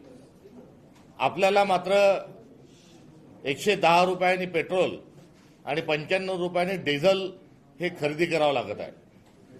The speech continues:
त्यामुळे थेट स्वरूपामध्ये सरकारने पेट्रोल हे एक्कावन्न रुपये दराने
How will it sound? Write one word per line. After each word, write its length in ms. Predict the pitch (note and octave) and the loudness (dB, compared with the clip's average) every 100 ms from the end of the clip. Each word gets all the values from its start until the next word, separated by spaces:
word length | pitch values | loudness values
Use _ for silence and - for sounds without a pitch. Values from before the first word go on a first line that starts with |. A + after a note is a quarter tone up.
| - - - - - - - - - | -20 -20 -20 -20 -20 -20 -20 -20 -8
त्यामुळे 240 | D#3 F3+ F3+ | -2 0 0
थेट 240 | F#3 G#3+ - | 2 2 2
स्वरूपामध्ये 840 | G#3+ G3 G#3 G3+ F#3+ G#3+ A3 G3+ - - _ _ _ _ _ _ - | 0 2 2 2 4 4 4 0 -8 -20 _ _ _ _ _ _ -8
सरकारने 720 | - D3+ D#3 F#3 F#3+ G3 G3+ G3+ - - - _ _ _ _ - - - - | -2 -2 2 2 2 -2 -4 -4 -10 -20 -20 _ _ _ _ -20 -20 -6 0
पेट्रोल 540 | D#3 D#3 F#3+ G3+ G#3 - - _ _ _ _ - - | 0 2 2 2 0 -10 -18 _ _ _ _ -20 -2
हे 120 | E3+ E3 | 2 2
एक्कावन्न 500 | D#3+ F#3 G#3 A3 A3+ | 0 0 2 2 0
रुपये 260 | G#3 G#3+ | 0 0
दराने 320 | F3 E3 D3 | 2 2 0